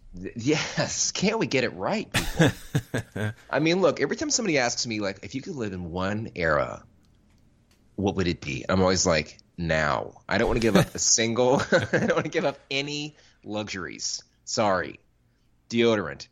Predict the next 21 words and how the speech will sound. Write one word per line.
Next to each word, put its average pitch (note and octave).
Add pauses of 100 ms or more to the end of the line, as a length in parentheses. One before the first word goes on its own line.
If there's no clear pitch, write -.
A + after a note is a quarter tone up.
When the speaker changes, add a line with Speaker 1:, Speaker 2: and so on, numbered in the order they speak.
Speaker 1:
technology, F2+ (440)
in A#2
that C3+
order, D3+ (120)
Speaker 2:
Yeah. C3
Speaker 1:
air C#3
conditioning. E2+
Speaker 2:
Doing, A2
doing A#2+
pretty A#2+
well. C3 (800)
Speaker 1:
Uh, G2+
you G#2
know, F#2
I, G2
who C3
knows D#3+
what -
the -
future A#2
holds, E2